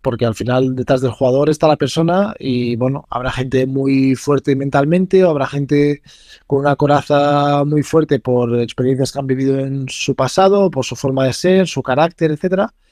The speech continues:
Y hay otras, pues, que en ese aspecto, pues, son más débiles o, eh, les afecta más. Entonces, bueno, simplemente eso. O sea, yo no tengo ningún problema en que me llamen pesetero. Yo sé lo que hay. Creo que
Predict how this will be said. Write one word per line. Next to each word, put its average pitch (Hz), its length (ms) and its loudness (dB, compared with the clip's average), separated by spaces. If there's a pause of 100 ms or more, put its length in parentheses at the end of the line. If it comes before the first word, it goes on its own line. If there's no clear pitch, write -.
(240)
Y 147 80 0
hay 139 100 4
otras, 156 300 2
pues, 143 180 -4
que 123 360 0
en 127 100 -2
ese 135 160 -2
aspecto, 151 360 0
pues, 131 180 -4
son 127 180 -2
más 127 180 -2
débiles 185 580 0 (440)
o, 180 460 2
eh, 127 440 -4
les 123 140 -4
afecta 113 320 -4
más. 107 400 -4
Entonces, 113 500 -4
bueno, 117 300 -2 (360)
simplemente 170 680 2 (340)
eso. 170 320 -2
O 107 60 -8
sea, 131 120 -4
yo 139 60 0
no 180 100 0
tengo 196 200 2
ningún 156 180 0
problema 139 400 0 (100)
en 120 140 -4
que 113 580 0
me 123 120 0
llamen 127 240 0
pesetero. 110 480 -8 (500)
Yo 135 140 -2
sé 135 160 0
lo 131 100 2
que 135 160 -2
hay. 208 280 2 (920)
Creo 165 400 2
que 143 480 0